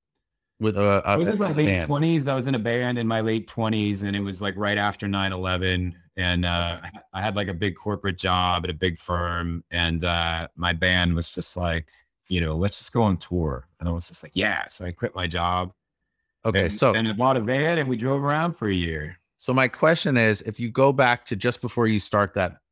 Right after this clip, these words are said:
Speaker 1: that van,
Speaker 2: Right.
Speaker 1: that van trip with your band,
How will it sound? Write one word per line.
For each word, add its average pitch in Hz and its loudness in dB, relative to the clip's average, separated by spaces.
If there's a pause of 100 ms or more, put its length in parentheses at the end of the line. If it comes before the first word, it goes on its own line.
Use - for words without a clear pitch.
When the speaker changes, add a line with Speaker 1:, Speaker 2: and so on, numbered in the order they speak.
(140)
Speaker 1:
that 90 2
van, 78 -2 (360)
Speaker 2:
Right. 101 2
Speaker 1:
that 78 -4
van 90 2
trip 82 -2
with 85 -4
your 85 -2
band, 76 0